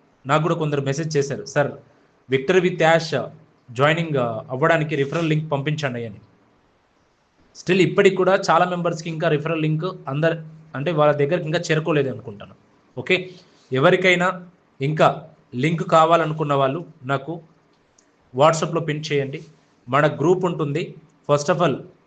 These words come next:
డిస్క్రిప్షన్లో మన ఛానల్ గ్రూప్ ఉంటుందన్నమాట. దాంట్లో జాయిన్ అయ్యి మీరు అక్కడ నుంచి నాకు టెక్స్ట్ చేయవచ్చండి. ఓకే, ఈరోజు నేను మాట్లాడాలనుకున్న,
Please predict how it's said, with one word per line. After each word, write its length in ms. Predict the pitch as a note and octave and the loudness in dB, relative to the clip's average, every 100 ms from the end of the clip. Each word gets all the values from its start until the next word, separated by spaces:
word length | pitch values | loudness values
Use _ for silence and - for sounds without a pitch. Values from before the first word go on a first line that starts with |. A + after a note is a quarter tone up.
| _ _ A#2+ | _ _ -4
డిస్క్రిప్షన్లో 840 | C#3+ D#3 D#3+ G3 - E3+ D3+ F#3 - - _ - | 0 0 2 2 2 -2 0 -2 -4 -12 _ -4
మన 160 | C3+ D3 | 0 0
ఛానల్ 520 | D3 D3+ D#3+ F3 - - | 2 4 4 2 -2 -4
గ్రూప్ 260 | C3+ E3 E3 | -2 -2 -2
ఉంటుందన్నమాట. 480 | C#3+ C#3 C3+ C3+ | -4 -4 -2 -2
దాంట్లో 280 | D#3 C#3 C#3 | 0 0 -2
జాయిన్ 340 | B2+ B2+ D#3+ F3 | -4 0 0 0
అయ్యి 300 | E3+ A#3 - _ _ _ _ | -4 -6 -12 _ _ _ _
మీరు 160 | C3+ D3+ | 0 2
అక్కడ 220 | C#3+ F3 | 2 2
నుంచి 240 | E3+ E3 F3 | 0 -2 -2
నాకు 180 | D#3+ | -2
టెక్స్ట్ 300 | D#3 C#3 - | -2 -4 -2
చేయవచ్చండి. 400 | D3+ A#2+ - - - _ _ _ _ B2+ | -2 -2 -6 -16 -20 _ _ _ _ -10
ఓకే, 300 | - G#3 - - _ - | -4 -4 -4 -18 _ 2
ఈరోజు 340 | F3 F#3 G#3+ A3 | 6 8 6 4
నేను 160 | G#3 | 0
మాట్లాడాలనుకున్న, 920 | E3 D#3+ F#3+ G3+ G3+ F#3+ F3 F3+ E3+ | 2 2 4 2 2 0 -4 -10 -10